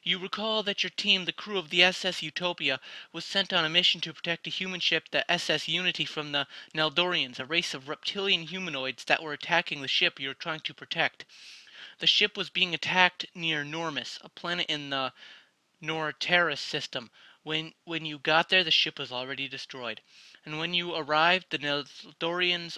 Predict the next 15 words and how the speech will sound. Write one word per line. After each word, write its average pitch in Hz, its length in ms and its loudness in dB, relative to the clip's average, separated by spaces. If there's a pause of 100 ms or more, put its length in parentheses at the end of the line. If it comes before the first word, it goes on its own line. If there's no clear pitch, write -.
opened 160 300 -6
fire 156 320 2
on 127 120 -4
you. 113 160 -10 (160)
They 147 80 0
used 160 300 -4
a 160 60 0
laser 160 380 0
beam 139 240 -6
shot 165 400 0
that - 80 -8
you'd 147 260 -12
never 151 220 -4
seen 170 260 -6
before, 139 340 -10